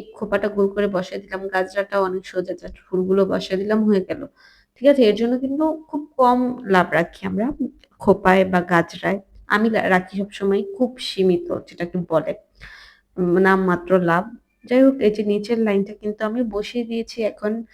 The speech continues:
উপরের লাইনের যে গোলাপগুলো, ওগুলো কিন্তু বসাচ্ছি। এটা মানে তিনটা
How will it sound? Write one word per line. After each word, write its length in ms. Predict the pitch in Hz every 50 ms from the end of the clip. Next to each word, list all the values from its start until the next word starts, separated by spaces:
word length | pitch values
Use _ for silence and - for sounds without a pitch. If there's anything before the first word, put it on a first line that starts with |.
| - - - _ -
উপরের 320 | - 202 196 - - 208 202
লাইনের 400 | 202 190 190 185 190 196 208 214 - - - _ - 190 180
যে 140 | 175 180 180
গোলাপগুলো, 520 | 185 185 - 185 185 185 185 - - 214 220 208
ওগুলো 180 | 196 202 190 185
কিন্তু 240 | - 185 196 196 208
বসাচ্ছি। 420 | 202 190 190 185 - 190 190 - 214
এটা 140 | 196 - 196 208 - _ -
মানে 320 | - - - - 202 202 214 208 214 -
তিনটা 480 | 220 220 226 226 226 226 - 226 226